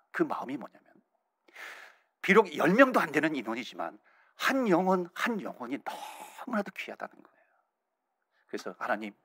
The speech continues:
정말 한 영혼을 위해서 목숨을 걸겠습니다. 한 영혼 영혼이 얼마나 소중한지 알겠습니다." 제가 지난주에 특별히 정말 간절하게 기도하는 한 주간이었어요. 정말 애통하는 마음으로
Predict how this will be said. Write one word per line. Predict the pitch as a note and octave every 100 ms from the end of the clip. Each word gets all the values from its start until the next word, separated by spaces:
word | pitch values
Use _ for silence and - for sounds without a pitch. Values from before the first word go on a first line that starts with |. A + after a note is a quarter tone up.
| _ _ - -
정말 | - C#3
한 | - G#3+
영혼을 | G#3+ F#3 F#3+ A2+
위해서 | F#2 - - _ _ _
목숨을 | - - C#3 -
걸겠습니다. | - - - - _ _ _ _ _ - - -
한 | - B3+
영혼 | A#3 F#3+ G#3+
영혼이 | D#3 C3+ D#3+
얼마나 | - - F3+
소중한지 | F#3+ - - D3 A2 - _ _
알겠습니다." | - - A2 - - _ _ _ _ _ _ _ _ _ _ _ _
제가 | F#2
지난주에 | F#2+ G2+ G2+ F2+ - _ _ _ _ _ _ _ - _ _ _ _ _ _
특별히 | - -
정말 | - - A2
간절하게 | - A2+ - G#2
기도하는 | G3 - F#2+ G2
한 | - -
주간이었어요. | - - - _ _ _ _ _ _ _ - _
정말 | - A2 A2
애통하는 | - D3 C#3
마음으로 | - - -